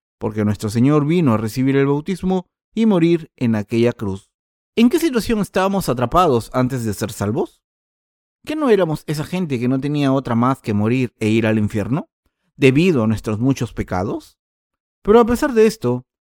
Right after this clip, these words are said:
los que conocemos y creemos en el Evangelio del agua y el Espíritu, alabamos al Señor, le estamos agradecidos y le damos gloria a Dios de que el Señor es el buen pastor. Nunca debemos olvidar ni por un momento la verdad de la salvación,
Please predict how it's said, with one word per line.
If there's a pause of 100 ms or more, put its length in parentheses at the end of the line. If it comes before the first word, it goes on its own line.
(140)
los
que
conocemos
y
creemos
en
el
Evangelio
del
agua
y
el
Espíritu, (300)
alabamos
al
Señor, (380)
le
estamos
agradecidos (240)
y
le
damos
gloria
a
Dios (380)
de
que
el
Señor
es
el
buen
pastor. (920)
Nunca
debemos
olvidar
ni
por
un
momento
la
verdad
de
la
salvación,